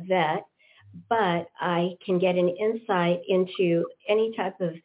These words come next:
physical pain, uh, also emotional,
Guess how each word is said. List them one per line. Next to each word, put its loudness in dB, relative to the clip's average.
physical -2
pain, 2
uh, 0
also -2
emotional, 2